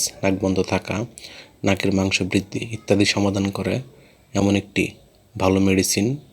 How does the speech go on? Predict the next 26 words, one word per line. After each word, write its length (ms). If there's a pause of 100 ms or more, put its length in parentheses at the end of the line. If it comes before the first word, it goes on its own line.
(200)
বা 180 (540)
নাসাল 280
ড্রপ 180
সম্পর্কে 420
আলোচনা 360
করব। 240 (640)
পাশাপাশি 500
ড্রপটির 520 (460)
দাম, 260 (680)
গ্রুপ 180 (180)
বা 80
জেনেরিক 400
নাম, 200 (260)
উৎপাদনকারী 540
প্রতিষ্ঠানের 560 (100)
নাম, 120 (720)
এটি 180
ব্যবহারের 500
নিয়ম 200 (760)
এবং 180 (180)
এর 80 (300)
সাইড 300
এফেক্টস 380
বা 80
পার্শ্ব 340
প্রতিক্রিয়া 420